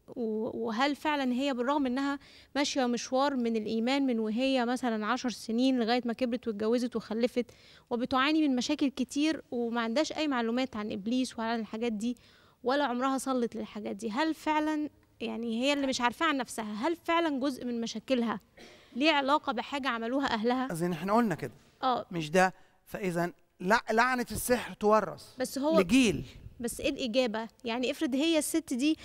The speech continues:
Speaker 1: أنت حضرتك قلت المفروض الطفل لما يكبر يعرف لعنة السحر ويكسرها،
Speaker 2: آه.
Speaker 1: هي مش عارفة.
Speaker 2: كويس أوي. عشان
Speaker 1: هتكسر
Speaker 2: كده أنا
Speaker 1: إيه؟
Speaker 2: محتاج إني أصلي وأقول له: "يا رب، هل ده قيد موجود؟ فعلنه لي. هل في قيد على حياتي آبائي عملوه لي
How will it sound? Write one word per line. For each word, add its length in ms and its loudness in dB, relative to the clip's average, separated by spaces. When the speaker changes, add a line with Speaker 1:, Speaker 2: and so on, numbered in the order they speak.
Speaker 1:
أنت 80 -6
حضرتك 200 0
قلت 300 2
المفروض 400 0
الطفل 420 0
لما 280 4
يكبر 340 4
يعرف 480 4
لعنة 540 4
السحر 520 -4
ويكسرها، 580 2
Speaker 2:
آه. 40 8
Speaker 1:
هي 180 10
مش 320 2
عارفة. 420 2
Speaker 2:
كويس 260 -2
أوي. 160 0
عشان 80 -4
Speaker 1:
هتكسر 340 4
Speaker 2:
كده 140 6
أنا 80 6
Speaker 1:
إيه؟ 100 6
Speaker 2:
محتاج 320 4
إني 180 -10
أصلي 280 -2
وأقول 160 2
له: 60 6
"يا 40 8
رب، 120 6
هل 120 -2
ده 100 -2
قيد 240 0
موجود؟ 440 -4
فعلنه 480 2
لي. 140 -4
هل 120 -2
في 100 -4
قيد 240 2
على 200 6
حياتي 540 2
آبائي 300 0
عملوه 580 0
لي 160 -6